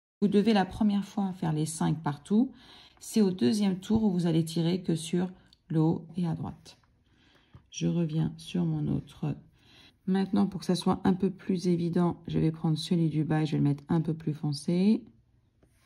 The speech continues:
Comme ça, vous vous rendez un peu plus compte. Ce que je vous conseille, si vous partez sur des couleurs foncées,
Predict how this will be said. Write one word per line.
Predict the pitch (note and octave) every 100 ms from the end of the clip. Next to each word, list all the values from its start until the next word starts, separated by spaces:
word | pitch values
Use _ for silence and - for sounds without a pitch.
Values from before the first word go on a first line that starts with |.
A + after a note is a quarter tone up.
| _ _ _ _ _ _ _ _ _ _ _ _ _ _ _ _ _ _ _ _ _ -
Comme | C#3+
ça, | C#3
vous | D#3 D3+
vous | C#3
rendez | C3+ C3+ D#3+ -
un | D#3+
peu | D3+ E3+
plus | E3 D3+ -
compte. | - - - - _ _ _ _ _ _ _ _ _ _ _ _ _ _ _ _ - _ _ _
Ce | -
que | - G#3
je | G#3
vous |
conseille, | A3 G#3+ G#3 F#3+
si | F3+ E3+
vous | E3
partez | F3 E3 G3
sur | F#3 E3
des | D#3+
couleurs | - E3+ D#3 -
foncées, | E3 D#3 - E3